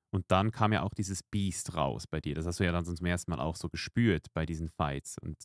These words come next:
das ist ja schon ein wichtiger Punkt, dass du das auch mal als Mann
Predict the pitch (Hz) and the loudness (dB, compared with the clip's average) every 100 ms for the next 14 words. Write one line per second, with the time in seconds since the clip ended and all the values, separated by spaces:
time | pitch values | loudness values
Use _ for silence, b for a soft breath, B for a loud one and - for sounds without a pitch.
0 | - 92 95 95 127 117 120 - 123 110 | -4 -2 0 0 2 4 4 2 2 2
1 | - 123 110 95 110 95 - 104 101 90 | 4 2 2 -2 -2 -2 0 0 2 2
2 | 80 90 92 90 92 92 | 2 0 0 2 2 0